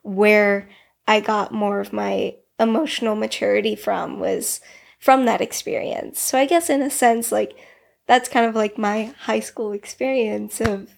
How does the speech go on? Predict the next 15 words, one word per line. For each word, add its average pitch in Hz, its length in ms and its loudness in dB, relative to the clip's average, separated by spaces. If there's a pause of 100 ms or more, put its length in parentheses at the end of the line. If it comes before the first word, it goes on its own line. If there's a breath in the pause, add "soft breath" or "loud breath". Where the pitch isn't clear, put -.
(440 loud breath)
life 226 680 4
and 208 200 0
opening 214 360 -2
up 208 160 -6
to - 80 -16
people 208 300 -6
and 196 120 -4
being 202 220 -6
able 196 220 -6
to 196 400 -6 (600 soft breath)
share 247 380 4
that 214 340 -2
with - 220 -4
other - 220 -4
people. - 520 -6